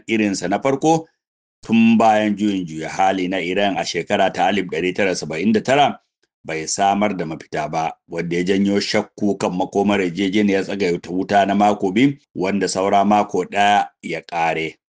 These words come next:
Kwana ɗaya da fara hana jiragen ruwa shiga ko fita daga tashoshin ruwan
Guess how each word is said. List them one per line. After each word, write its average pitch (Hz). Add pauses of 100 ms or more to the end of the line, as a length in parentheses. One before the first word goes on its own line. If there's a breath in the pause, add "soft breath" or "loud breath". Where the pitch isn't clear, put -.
(540)
Kwana 160
ɗaya 165
da 156
fara 151
hana 143
jiragen 127
ruwa 135
shiga 120
ko 139
fita 123
daga 110
tashoshin 113
ruwan 123